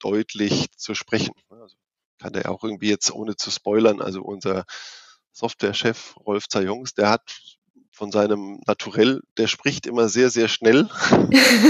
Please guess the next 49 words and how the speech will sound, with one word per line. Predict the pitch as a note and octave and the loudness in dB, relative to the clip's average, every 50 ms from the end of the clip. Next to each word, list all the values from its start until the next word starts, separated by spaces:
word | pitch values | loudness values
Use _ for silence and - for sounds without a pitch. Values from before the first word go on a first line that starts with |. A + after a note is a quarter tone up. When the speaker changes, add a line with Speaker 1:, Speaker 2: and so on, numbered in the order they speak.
| - - - C4 B3+ - | 6 6 4 4 2 2
Speaker 2:
So | A3+ - C4 | 2 4 6
wie | C4 D4+ - | 8 8 6
ich, | E4 F#4 | 6 4
ne? | - - A3+ A#3 | 4 4 4 2
Speaker 1:
Verhaspelt, | D#4 - - - - F#4 - - - F4+ | 4 4 4 4 6 6 4 4 2 0
verhaspelt | - A#2 G#2 - C3+ E3+ C#4+ - F4 - - | 2 2 2 4 2 2 2 2 2 2 2
sich | E3 B2 - | 2 2 4
dabei. | - A#2+ A2 G2+ G#2+ A2+ C#3 E3 F3+ - - - - - - | 4 6 6 8 6 6 6 4 0 -4 -12 -20 -20 -14 -6
Das | - - - - - - | 0 2 4 6 6 6
heißt, | - - C3 - D4+ C4 - | 6 4 4 4 4 4 4
Speaker 2:
<laughs> | - | 4
Speaker 1:
ähm, | - B2 B2 B2 A#2 | 4 4 4 2 0
selbst | A2+ A#2+ A2+ - - - | 2 2 2 2 2 2
wenn | - C3 | 2 4
das | C3+ B2+ A#2 - | 4 4 4 4
dann | - A#2 A#2+ B2 A#2+ | 2 2 2 0 -2
irgendwie | - - A#2+ A#2 A2 A2 A#2 A#2 G#2+ _ _ - - _ _ _ _ | -2 -2 -2 -2 -2 -2 -2 -2 -2 _ _ -20 -20 _ _ _ _
wörtlich | - G#2+ B2 - - C#3+ A2 A#2+ | 0 2 2 2 0 0 2 2
einmal | - A2 A2+ A2 | 2 4 4 2
passt, | G#2 - - C#3+ D#3+ - - - - - - | 2 2 0 0 0 0 -2 -4 -4 -6 -4
äh, | - - - - - A#2+ | -4 -4 -4 -4 -4 -4
sitzt, | - - - C3 D#3+ - - - - _ - - - _ - | -4 -2 0 0 2 2 2 -2 -2 _ -8 -12 -10 _ -2
das | B2 A2 - - | 0 0 0 0
Ding | B2+ B2+ C3 C3 B2+ G2 - - | -2 -2 -2 -2 -4 -4 -4 -2
kann | - A#2+ A#2 | -2 -2 0
man | A#2 A#2 A2 | 0 -2 -2
so | A#2 A#2 B2 | -4 -8 -6
nicht | B2 A2 - | -6 -6 -4
verwenden. | - A2+ G#2+ A2 G#2+ F#2 - - _ _ _ _ _ _ _ _ | 0 2 4 2 2 2 -6 -20 _ _ _ _ _ _ _ _
Und | - G2 _ - | -20 -20 _ -8
da | - D#2+ | -8 -6
ist | F2 - - - | -4 -4 -2 -2
dann | G2 G2 G2+ F#2+ | -2 -2 -2 -4
tatsächlich | - - F2+ - - - G#2 G2+ - - C3 A2 - - - - _ - A#3 - | -4 -4 -4 -2 -2 -2 0 0 0 0 0 -2 -4 -4 -8 -10 _ -20 -20 -14
das | - F3 - - | -8 -6 -4 -6
extrem | - - - - - - - A2+ A#2+ C#3 C#3+ B2 G#2 | -6 -6 -8 -8 -8 -6 -2 0 2 2 2 2 -2
charmant, | - - G2+ G2+ G2+ G2 G#2 G#2 G2+ - - | -4 -4 -4 -2 0 0 0 -2 -2 -6 -6
einfach | - - - - E2 - | -6 -6 -6 -8 -10 -8
den | - - - - _ - | -10 -12 -12 -8 _ -2
Text | E3 - - - - - | -2 -2 -2 -4 -6 -4
irgendwie | G#2+ G#2+ G#2 G2+ G2 G2 G#2 - | -4 -4 -4 -4 -6 -10 -10 -8
zu | - - | -8 -10
tippen | - - - B2+ - - D3 A#2 | -6 -6 -6 -6 -6 -8 -10 -10
und | G#2 G2+ G2 - | -10 -10 -8 -8
das | - - - | -8 -8 -8
Ding | - G#2 G2+ G2 | -8 -8 -8 -8
spricht | - - _ - G#2+ - - - | -10 -10 _ -10 -8 -6 -4 -4
das | F#2+ F#2+ - | -4 -4 -2
halt, | - F#2+ G2+ F#2 | -2 -2 -4 -4